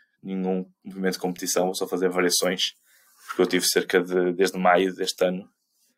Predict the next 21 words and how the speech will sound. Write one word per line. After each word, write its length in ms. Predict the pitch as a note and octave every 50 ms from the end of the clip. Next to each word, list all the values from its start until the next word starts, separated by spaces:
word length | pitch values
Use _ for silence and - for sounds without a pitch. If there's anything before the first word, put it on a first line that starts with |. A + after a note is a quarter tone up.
| _ _ _ _ _
que 80 | -
foi 80 | - E2+
quando 200 | - F2+ F2+ F2+
eu 480 | F#2 F#2 F#2 F2+ F2+ F2+ F2 E2 - - _ _ _ _ _ _ _ _ _ _ _ _
voltei, 580 | - G2+ F#2+ F#2 F2 - - G2 F2+ F#2+ F#2+
de 100 | F2+ E2+
alguma, 440 | F2 E2+ D2+ - E2 E2+ F2+ F2+ - -
não, 200 | - F2+ F2+ F2 - -
não 140 | F#2+ F#2 F#2
tive 180 | - G2+ -
parado, 360 | - - F2 D#2+ F2 G2+ G2+ G2
mas 160 | F2+ - - - - - _ _ _ _ _ _ _ _ _ _ _ _ _
não 160 | - F#2 F#2
tive 180 | - - E2+ -
focado 600 | - - - - F#2+ E2+ - - F2+ F2 F2 F2+
a 40 |
treinar 420 | F2+ - - F2+ F2 F2 F2 F2+ F2
para 140 | - F#2 -
prep 300 | - - F2+ F2 - -
nem 100 | F2+ F2+
nada. 420 | F#2 F#2 - G3 G3+ G#3 G#3 -